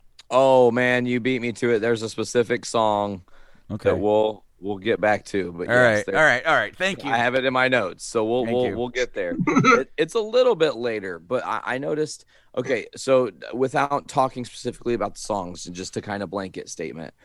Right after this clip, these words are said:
Speaker 1: I noticed Aerosmith vibes. I noticed some subtle heavy metal vibes, like they were tapping into, like, a, a, an even heavier sense, uh, really deep into the album.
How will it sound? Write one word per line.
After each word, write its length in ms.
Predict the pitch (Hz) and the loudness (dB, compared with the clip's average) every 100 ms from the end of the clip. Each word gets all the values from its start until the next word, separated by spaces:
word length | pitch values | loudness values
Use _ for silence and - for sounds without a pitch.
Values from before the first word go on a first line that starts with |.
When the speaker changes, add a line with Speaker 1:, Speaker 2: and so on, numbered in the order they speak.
| _ _ - | _ _ -4
Speaker 1:
I 120 | 113 | -2
noticed 600 | 135 131 110 104 - - _ _ _ | 2 0 0 -8 -14 -20 _ _ _
Aerosmith 500 | 104 131 143 - 143 | 0 2 2 -2 -6
vibes. 560 | 127 135 131 127 131 120 - | -2 0 2 2 0 -2 -2
I 120 | 120 | 0
noticed 360 | 180 165 151 | 0 -2 -4
some 180 | - 110 | -4 -4
subtle 380 | - - 117 120 | -4 0 2 0
heavy 320 | 92 104 110 | -2 -4 -4
metal 340 | 90 80 101 123 | -6 -4 -2 0
vibes, 360 | 139 143 143 110 | 2 2 0 -2
like 160 | 104 | -4
they 120 | - 113 | -2 -2
were 120 | 110 | -2
tapping 460 | - 101 95 104 | -2 -4 -4 -6
into, 240 | 101 101 101 | -6 -2 -2
like, 240 | 92 87 | -2 -4
a, 240 | 95 85 82 - - 101 | -4 -4 -6 -14 -8 -6
a, 100 | 107 _ _ - | -6 _ _ -10
an 80 | |
even 260 | 98 117 113 | -4 -2 -2
heavier 460 | 80 92 104 117 117 | -2 -4 -2 0 -2
sense, 480 | - 117 127 - - | -2 -2 -2 -8 -10
uh, 240 | 87 82 80 | -6 -6 -2
really 280 | 113 117 | 0 2
deep 300 | 98 98 110 | 0 -4 -4
into 140 | 127 123 | -4 -2
the 140 | 135 | -2
album. 460 | 131 131 135 143 | 0 0 0 -4